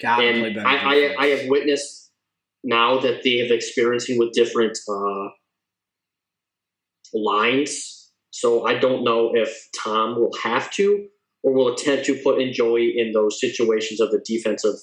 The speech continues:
Speaker 2: isolations like he had to last year.
Speaker 1: I was gonna say, he's probably gonna have him in when he can hide him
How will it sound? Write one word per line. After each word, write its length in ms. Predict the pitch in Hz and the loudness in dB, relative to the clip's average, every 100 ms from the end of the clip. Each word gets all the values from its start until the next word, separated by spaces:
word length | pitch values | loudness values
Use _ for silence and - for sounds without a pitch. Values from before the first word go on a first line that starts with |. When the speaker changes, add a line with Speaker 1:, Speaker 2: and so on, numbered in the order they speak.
| - | -2
Speaker 2:
isolations 480 | 107 110 107 104 104 | -2 0 0 0 -2
like 140 | 107 - | -4 -4
he 120 | 104 | -4
had 180 | 110 107 | -2 -2
to 220 | 107 101 | -4 -6
last 260 | - - - | -10 -12 -10
year. 240 | 113 - _ 139 | -12 -14 _ -2
Speaker 1:
I 40 | |
was 100 | 139 | 0
gonna 220 | 135 135 | 0 0
say, 180 | - 120 | -2 -4
he's 180 | 127 127 | -4 -4
probably 440 | - 147 147 151 | 0 0 2 2
gonna 200 | 139 135 | 2 0
have 300 | 120 123 117 | 0 0 -2
him 140 | 113 110 | -4 -6
in 280 | 110 107 | -6 -8
when 120 | 107 107 | -10 -12
he 120 | 107 | -10
can 160 | 117 | -10
hide 380 | 104 107 107 104 | -4 -2 0 -2
him 220 | 101 95 | -8 -16